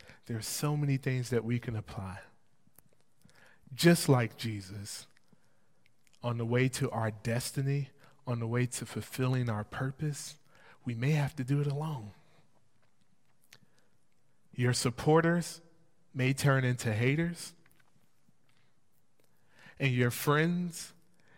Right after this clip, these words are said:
may turn into frenemies, and your family may not be anywhere in sight, when all actuality, you needed them the most. My prayer this week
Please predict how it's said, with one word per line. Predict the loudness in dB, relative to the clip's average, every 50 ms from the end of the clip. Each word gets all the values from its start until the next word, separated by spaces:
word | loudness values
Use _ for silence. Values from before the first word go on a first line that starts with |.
| -20 -12 -6
may | 0 2 2 2
turn | 2 2 2 2 4 4
into | 2 2 2 0 -4
frenemies, | -2 0 -2 0 0 0 -2 -2 -4 -6 -6 -8 -8 -12 -16 -18 -20 -20 -20 -20 -20 -20 -20 -20 -20 -20 _ _ -20 -20 _ -20 _ _ -20 -20 -20 -20 -20 -18 -8 -2
and | 0 2 4
your | 6 4 4
family | 4 6 6 6 8 8 6 6 6 4 4 2 0 -4 -12 -20 -20 -20 -20 -20 _ _ -20 -20 -20 -20 -20 -20 -20 -20 -20 -18
may | -12 -10 -8 -8 -8
not | -8 -8 -8 -8 -8 -8 -6 -2
be | -2 0 0 0 -2
anywhere | -2 -2 -2 -2 -2 -2 -2 -2
in | -4 -4 -6
sight, | -6 -6 -6 -6 -6 -6 -10 -12 -14 -20 -20 -20 -20 -20 -20 -20 -20 -20 -20 -20 -20 -20 -20 -20 -20 _ -20 -20 -20 -20 -20 -20 -20 -20 -20 -20 -20 _ _ _ _ -20 _ _ _ _ -12 -4
when | -2 -2 0 4
all | 6 6 8 8 8 6 6
actuality, | 6 4 2 -2 -2 0 2 2 4 4 4 4 4 2 2 -2 -4 -4 -6 -8 -12 -16 -20 -20 -20 -20 -20 -20 -16
you | -12 -10 -10 -8
needed | -6 -6 -4 -4 -2 -4 -4 -6
them | -8 -10 -10 -10
the | -10 -12
most. | -12 -12 -12 -12 -12 -14 -14 -14 -14 -14 -14 -18 -20 -20 -20 -20 -20 -20 -20 -20 -20 -20 -20 -20 -20 -20 -20 -20 -20 -20 -20 -20 -20 -20 -20 -12 -4
My | 0 2 2 0
prayer | 0 0 4 8 8 10 10 8 6
this | 4 2 0 -2 -2 -4
week | 0 2 4 4 4 2 -2 -8